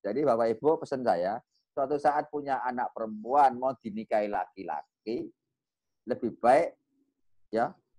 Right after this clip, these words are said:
ijab kabulnya itu bukan hanya seperangkat sholat, tetapi seperangkat sholat plus tiga hektar tanah, sertifikat H M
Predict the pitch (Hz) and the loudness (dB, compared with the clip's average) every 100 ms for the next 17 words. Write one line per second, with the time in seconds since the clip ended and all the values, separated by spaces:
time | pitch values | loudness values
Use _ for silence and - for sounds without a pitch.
0 | _ _ _ - 147 160 - 143 143 120 | _ _ _ -4 4 4 6 4 4 0
1 | 131 120 110 139 - _ _ _ - _ | 2 0 0 -2 -6 _ _ _ -20 _
2 | 123 - 131 131 123 131 131 131 135 135 | -12 0 2 4 4 2 0 2 4 4
3 | 127 135 185 180 135 - _ _ _ - | 4 6 8 8 8 2 _ _ _ 2
4 | 107 - 147 143 _ _ _ _ 131 117 | 2 2 -4 -6 _ _ _ _ 2 2
5 | 117 113 107 104 101 104 113 123 120 - | 2 2 2 2 0 2 2 2 2 -2
6 | _ _ - 240 - - - _ _ _ | _ _ 8 10 10 6 -12 _ _ _
7 | _ _ _ 190 175 - 170 147 143 123 | _ _ _ 2 2 8 10 12 8 2
8 | - 175 160 143 147 147 170 139 - _ | 6 8 8 6 4 6 6 4 0 _
9 | _ _ - 139 - 143 156 156 151 151 | _ _ 2 2 0 0 2 6 4 4
10 | 131 - 110 120 151 | -4 2 4 8 8